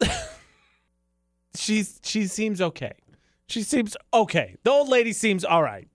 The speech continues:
Speaker 1: So there's story one. Then we got story number two. Some guy got arrested after making a T-shirt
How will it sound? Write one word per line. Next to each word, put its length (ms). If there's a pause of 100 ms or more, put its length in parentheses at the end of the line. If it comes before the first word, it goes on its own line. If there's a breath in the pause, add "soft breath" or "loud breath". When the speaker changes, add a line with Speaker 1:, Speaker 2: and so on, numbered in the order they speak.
(480)
Speaker 1:
So 60
there's 180
story 240
one. 300
Then 100
we 80
got 160
story 220
number 140
two. 200
Some 220
guy 160
got 140
arrested 320
after 200
making 280
a 40
T-shirt 500